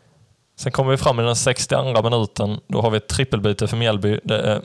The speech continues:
Morro, Silas och Herman Johansson som kliver av. In kommer, eh, Jakob Bergström, Noah Persson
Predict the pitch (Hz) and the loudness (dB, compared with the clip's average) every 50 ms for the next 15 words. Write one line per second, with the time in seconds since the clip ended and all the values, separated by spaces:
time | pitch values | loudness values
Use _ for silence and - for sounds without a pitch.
0 | - - 120 139 139 127 120 113 117 117 - - - - - - 127 117 107 107 | -4 0 4 4 6 6 4 4 2 0 0 0 -2 -2 0 2 2 2 4 2
1 | 107 107 - - - - - 113 113 110 107 107 104 110 117 117 107 101 95 104 | 2 2 0 -4 -6 -2 0 2 2 2 2 2 2 4 4 4 2 2 2 0
2 | 101 101 104 - 110 - - 107 107 110 113 123 151 175 180 - _ _ - - | 0 -2 -2 -4 -4 -2 -2 0 4 6 6 6 4 2 -2 -10 _ _ -20 -20
3 | - - - 123 113 113 - - 139 123 110 110 110 110 110 107 107 110 110 110 | -14 -6 -4 -4 -4 -2 0 2 2 2 4 4 2 2 2 2 0 0 2 2
4 | 110 110 - - - - - - - - - - _ _ - - 110 123 143 151 | 0 -2 -4 -8 -16 -20 -18 -18 -18 -20 -20 -20 _ _ -8 -2 2 2 2 4
5 | - 151 139 - - 147 160 180 170 - - 131 123 123 123 127 123 123 127 127 | 2 -2 -2 2 4 4 4 4 2 2 2 2 2 2 2 2 2 2 2 4
6 | - 180 139 110 107 - - 110 101 98 95 | 4 4 4 4 4 2 0 0 0 -2 -4